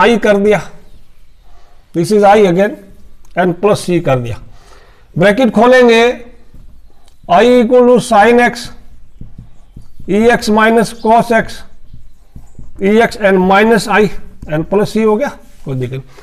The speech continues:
This I will go that side, I उधर जाएगा तो ये टू आई बनेगा ना, टू आई बनेगा, और इनमें cos, सा-, ये, ये I, I उधर चल, टू आई बन गया,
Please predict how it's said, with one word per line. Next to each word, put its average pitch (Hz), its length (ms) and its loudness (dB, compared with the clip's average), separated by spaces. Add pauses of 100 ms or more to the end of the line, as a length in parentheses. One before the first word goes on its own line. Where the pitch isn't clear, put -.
(240)
This 220 220 0 (100)
I 233 80 6 (140)
will 254 180 4
go 240 180 6
that 208 260 2
side, 247 160 4 (680)
I 208 240 4
उधर 247 320 6
जाएगा 254 260 6
तो 254 100 6
ये 254 160 6
टू 247 180 4
आई 262 100 6
बनेगा 285 340 4
ना, 185 140 -4 (1500)
टू 226 160 4
आई 247 120 6
बनेगा, 247 340 6
और 247 100 4 (180)
इनमें 254 260 4
cos, 214 360 2 (100)
सा-, 202 220 -4
ये, 226 140 -2 (360)
ये 202 140 2
I, 214 280 2 (100)
I 240 140 4
उधर 233 200 2
चल, 233 180 0
टू 240 180 2
आई 240 100 4
बन 233 180 2
गया, 233 120 0